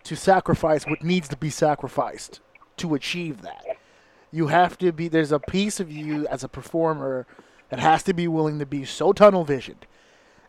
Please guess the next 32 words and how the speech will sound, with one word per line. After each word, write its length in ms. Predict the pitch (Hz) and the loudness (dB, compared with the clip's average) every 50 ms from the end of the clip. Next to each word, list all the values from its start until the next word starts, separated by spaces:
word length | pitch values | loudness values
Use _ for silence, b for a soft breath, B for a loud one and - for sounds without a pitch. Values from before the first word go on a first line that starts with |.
| _ | _
and, 240 | - 143 147 147 147 | -4 0 0 0 0
and 200 | 147 147 139 135 | 0 -2 -6 -6
so 200 | - - 175 185 170 | 0 4 4 4 4
focused 460 | - - 196 185 - 190 170 - - | 4 4 2 2 2 0 -2 -2 -2
in 80 | 185 | -2
at 100 | 170 156 | -2 0
what 180 | 143 156 156 147 | 0 0 -2 -2
you're 100 | 160 143 | -4 -6
doing, 400 | 135 135 190 202 196 180 160 151 | -4 -2 0 2 2 0 0 -2
because 260 | 143 143 - 151 131 | -4 -6 -8 -8 -6
you 60 | 143 | 0
have 240 | 143 160 202 220 220 | 4 4 4 4 2
to 100 | - 170 | -2 -10
be, 120 | 135 131 117 | -10 -10 -10
be-, 140 | 113 127 | -10 -12
to 200 | - - - 175 160 | -14 -4 -4 -2 0
beat 220 | - 170 185 190 | 2 4 6 6
out 200 | 185 180 185 185 - | 6 6 6 6 4
everybody 520 | 175 170 160 180 190 175 175 170 170 180 | 4 2 4 2 6 8 8 8 8 6
else 200 | 170 160 185 190 - | 2 2 0 -2 -4
who's 140 | - 175 151 | -8 -8 -2
gunning 260 | 147 160 160 160 165 | 0 0 0 0 -2
for 120 | 160 - 170 | -4 -4 -6
the 100 | 143 131 | -6 -6
same 460 | - - - 151 143 147 156 165 160 | -8 -10 -10 -8 -8 -8 -10 -12 -12
spot 340 | - - - - 156 160 160 | -14 -8 -6 -4 -2 0 0
as 160 | 156 139 120 | -2 -2 -4
you. 300 | 127 127 139 185 233 214 b b b b b b b b b b b | -8 -8 -6 -8 -8 -10 b b b b b b b b b b b
You 160 | - 160 160 156 | -4 -2 0 0
have 360 | 135 - 147 165 180 170 - | 2 2 4 6 6 4 4
to 60 | - | 4
be 40 | 135 | 6